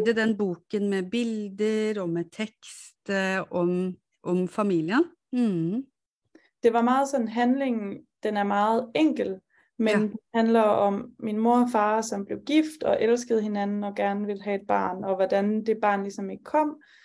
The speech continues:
Speaker 2: Så de havde brug for, de gik til lægen og fandt ud af, at det var på grund af, øh, min fars sædceller, og
Speaker 1: Mhm.
Speaker 2: så fik de hjælp fra en mand, som gerne ville donere nogle sædceller til at putte på mors æg, og så fik de mig.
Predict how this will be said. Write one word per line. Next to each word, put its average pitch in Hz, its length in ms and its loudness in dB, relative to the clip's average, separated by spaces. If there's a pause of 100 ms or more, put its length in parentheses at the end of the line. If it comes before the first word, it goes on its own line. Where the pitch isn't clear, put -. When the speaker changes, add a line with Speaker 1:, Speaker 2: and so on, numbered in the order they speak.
(240)
Speaker 2:
Så - 160 -2
de 214 160 -2
havde 202 400 2
brug 240 200 2
for, 196 480 0
de 202 80 -12
gik 214 180 -8
til 208 160 -6
lægen 277 560 2
og 202 180 -2
fandt 202 240 -2
ud 220 100 4
af, 196 160 4
at 190 120 0
det 202 100 -4
var 196 200 -4
på 202 80 -8
grund 196 240 -4
af, - 100 -10 (680)
øh, 196 220 2
min 190 180 -6
fars - 220 -2
sædceller, 285 840 2 (500)
og 175 260 4
Speaker 1:
Mhm. 175 180 -6
Speaker 2:
så 226 240 -4
fik 233 180 -4
de 226 60 -2
hjælp 214 380 2
fra 196 220 -2
en 202 200 -2
mand, 233 340 0 (360)
som 196 280 -6
gerne 196 320 2
ville 190 340 -2
donere 254 400 0
nogle 262 220 2
sædceller 247 580 0
til 233 120 -6
at 202 320 0 (340)
putte - 120 -12
på 214 100 -4
mors 214 320 -2
æg, 202 280 2 (600)
og 214 140 -4
så 202 180 -4
fik - 240 -14
de 202 80 -10
mig. 180 280 -10